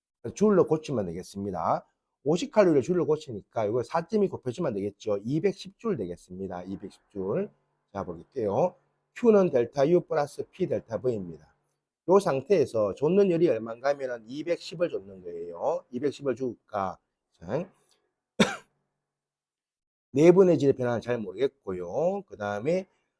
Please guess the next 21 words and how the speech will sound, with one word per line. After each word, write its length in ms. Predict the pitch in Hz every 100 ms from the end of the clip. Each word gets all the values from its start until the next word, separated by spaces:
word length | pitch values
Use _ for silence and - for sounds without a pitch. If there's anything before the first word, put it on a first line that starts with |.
| _
외부의 340 | 113 156 180 196
한 280 | - 208 190
일이 220 | 165 165
얼마인가 380 | 113 107 120 120
하면 140 | 113 -
팔십사 580 | 180 165 170 - 127 131
줄이 240 | 156 117
되겠네요. 760 | 85 90 95 85 80 90 160 - _ _ _
팔십사 380 | - 160 - 156
줄 220 | 151 170
됐으니까 600 | 151 151 - 113 - 117 107
당연히 360 | 104 131 160
뭡니까? 640 | 143 104 127 _ 117 117 - _ _ -
내부 360 | 139 170 196
에너지 180 | 165 131
증가량도 520 | - 175 151 113 104
나옵니다. 760 | 92 87 92 101 87 104 156 -
백이십육 760 | 131 135 160 - 175 147 175 -
줄 180 | 202
되겠습니다. 600 | 101 85 - 92 90 87 _ _ -
자, 240 | 90 147